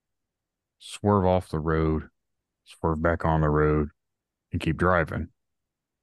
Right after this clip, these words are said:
Now, back in two thousand seven, we didn't have these. <laughs>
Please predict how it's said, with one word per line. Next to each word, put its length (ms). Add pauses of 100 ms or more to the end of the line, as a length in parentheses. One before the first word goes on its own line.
(240)
Now, 100
back 260
in 80
two 140
thousand 300
seven, 340
we 120
didn't 160
have 380 (1120)
these. 460 (180)
<laughs> 100